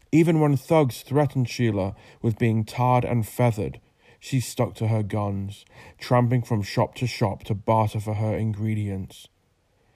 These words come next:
Priests, nuns, and even a bishop condemned her, saying, "You'll bring ruin upon us, good Catholics." Skeptics that tried Sheila's stew in secret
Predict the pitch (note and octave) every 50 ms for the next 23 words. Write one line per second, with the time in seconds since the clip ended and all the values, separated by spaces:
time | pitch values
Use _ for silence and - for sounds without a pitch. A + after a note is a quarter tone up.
0 | _ _ - _ - - - C#3 C#3+ C#3 C#3 C3+ - - - - - - - -
1 | A#2 B2+ B2+ B2 A#2+ A#2+ A#2+ B2 B2 A#2 - - - - - - - A#2 A2 -
2 | C#3+ C#3 B2+ C3+ C#3 C3 A2 G2+ - - D#3+ D#3 - - C#3 A2+ - - - A2+
3 | G#2+ G2+ G2 A#2+ B2 C3+ D3+ D#3+ C#3+ B2+ A#2+ G#2 G2+ G2+ G2 - - - A#2+ A2+
4 | A2+ A2 G#2+ A2 G#2+ - - A2+ A#2 - D#3 D#3 D#3 D3+ C3+ B2+ D3+ D3+ C#3 B2+
5 | A#2+ A#2+ C3+ D#3+ E3+ D#3+ D3 B2 A2+ G#2+ - B2 B2 A#2+ B2 B2 A#2+ - - -
6 | C3 A#2 - - - C3+ B2+ A2+ - B2+ C3 C3 - - - - - - - _
7 | _ _ _ _ _ _ _ _ _ - - - - - C#3+ - - - - A#2
8 | F#2+ - - - - - - - - - - A2+ A#2 B2 B2+ A#2+ - - G#2+ G2
9 | F#2+ F#2+ F2+ F2 - - - - G2+ G2 F#2 F2 E2 - F#2+ G2 F#2+ - - -
10 | G#2+ G#2 - - F#2 E2 C#2+ - - -